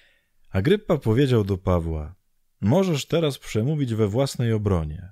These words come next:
Wtedy Paweł dał znak ręką i rozpoczął obronę.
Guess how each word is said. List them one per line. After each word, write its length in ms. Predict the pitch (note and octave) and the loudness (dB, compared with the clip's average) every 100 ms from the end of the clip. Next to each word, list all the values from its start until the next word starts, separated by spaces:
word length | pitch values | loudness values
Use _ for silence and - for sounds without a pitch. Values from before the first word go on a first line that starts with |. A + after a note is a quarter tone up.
| _ _ _ _ - | _ _ _ _ -18
Wtedy 280 | - F3+ E3+ | -4 0 0
Paweł 520 | A#2+ A2+ F#2 G2+ C3+ G#2 | 2 2 2 0 -2 -4
dał 300 | G2+ D3 B2 | 0 2 2
znak 260 | A2+ G#2+ | 0 0
ręką 600 | G#2+ G#2 F2+ - F#2 A2+ C#3+ _ - - - | 0 0 0 -2 -8 -8 -10 _ -20 -20 0
i 120 | B2+ | 2
rozpoczął 520 | C3+ - D3+ C#3+ A#2+ | 2 2 -2 0 0
obronę. 540 | G#2 F2+ E2 D2 D2 | 2 2 0 -2 -10